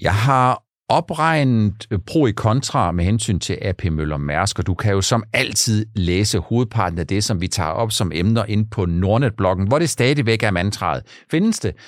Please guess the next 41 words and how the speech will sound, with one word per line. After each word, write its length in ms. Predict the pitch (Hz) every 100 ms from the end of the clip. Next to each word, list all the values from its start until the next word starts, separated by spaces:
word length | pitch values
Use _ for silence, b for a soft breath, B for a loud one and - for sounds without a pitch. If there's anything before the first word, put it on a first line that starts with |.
| B
så 160 | - 156
findes 540 | - - 107 123 117
det 160 | - 85 B B
formentlig 800 | - 117 87 98 95 90 87 73
her. 200 | 78 65 - -
Der 80 |
er 100 | 143
rigtig 260 | 151 190 208
mange, 380 | 147 113 151 185 B B B -
der 100 | 131 -
undrer 260 | 117 165 170
sig 300 | - 113 101
over, 280 | 98 120 131
Helge, 460 | 113 107 101 98
at, 400 | - 95 90 -
øh, 180 | 104 92
når 120 | 95
nu 140 | 104 151
prisfastsættelsen 960 | - 165 165 165 123 - 117 104 -
er 100 | 104
relativt 680 | 101 123 143 - 120 104 87
lav, 560 | 82 101 143 147 92 87 B B -
at 120 | 90
der 60 |
så 180 | 104 -
ikke 260 | 101 123 135
bare 340 | 101 101 117
er 60 | 107
flere, 420 | 98 - 104 117
der 120 | 127
køber 400 | 107 - 110 92
ind 160 | 90 107
på 120 | 107
den 100 | 98
lave 180 | 85 92
prisfastsættelse. 680 | 107 110 - 87 - - -
Og 100 | 104
det 80 | 156
er 40 |
jo 100 | 208
en 120 | 170